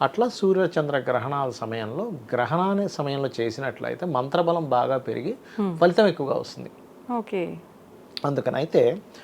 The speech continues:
Speaker 1: ఇక్కడ గ్రహణం మీరు ఏ దేశంలో ఉన్నా ద్వాదశ రాశుల మీద దాని ఎఫెక్ట్
Speaker 2: ఉంటుందా?
Speaker 1: వాళ్ళ, ఆ, వాళ్ళ దానికి సంబంధించిన విషయంలో కొన్ని జాగ్రత్తలు మాత్రం ఖచ్చితంగా పాటించాలి.
Speaker 2: లేకున్నా?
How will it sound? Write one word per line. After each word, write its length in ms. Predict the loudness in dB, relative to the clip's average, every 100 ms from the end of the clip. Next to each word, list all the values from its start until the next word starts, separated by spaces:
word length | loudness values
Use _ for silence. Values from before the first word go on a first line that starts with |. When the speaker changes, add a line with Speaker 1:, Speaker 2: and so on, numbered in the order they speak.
| -20 -8 -4
Speaker 1:
ఇక్కడ 200 | 2 2
గ్రహణం 600 | 6 4 4 0 -2 -6 -14 -20 -20 -14 -4
మీరు 160 | -2
ఏ 260 | 2 4 6
దేశంలో 560 | 8 6 4 4 4 4
ఉన్నా 360 | 2 0 -2 -6
ద్వాదశ 500 | 2 8 8 8 4
రాశుల 320 | 6 6 4
మీద 160 | -4 -2
దాని 340 | 0 6 6
ఎఫెక్ట్ 360 | 4 0 -2 -4
Speaker 2:
ఉంటుందా? 1080 | -6 -6 -20 -20 -20 -20 -20 -12 -4 8 12
Speaker 1:
వాళ్ళ, 360 | 12 12 12 10
ఆ, 380 | 10 8 8
వాళ్ళ 440 | 8 10 12 10 8
దానికి 460 | 4 4 6 4
సంబంధించిన 460 | 2 0 0 -2 -4
విషయంలో 380 | -4 -4 -2 0
కొన్ని 240 | 2 6
జాగ్రత్తలు 440 | 10 10 10 4 4
మాత్రం 240 | 4 2
ఖచ్చితంగా 480 | 0 0 2 2 2
పాటించాలి. 500 | 2 -2 -8 -8 -8 -12 -20 -20 -8 2
Speaker 2:
లేకున్నా? 600 | 4 4 2 -2 -2